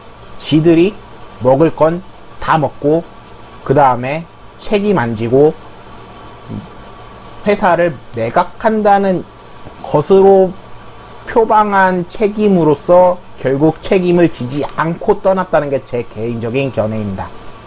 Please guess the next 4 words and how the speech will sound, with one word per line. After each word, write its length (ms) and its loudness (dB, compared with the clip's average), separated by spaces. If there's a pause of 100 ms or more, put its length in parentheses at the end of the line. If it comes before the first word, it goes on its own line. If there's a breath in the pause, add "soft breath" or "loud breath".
(2000)
책임질 380 2
게 80 2
없잖아요. 500 0 (500)
결국 340 2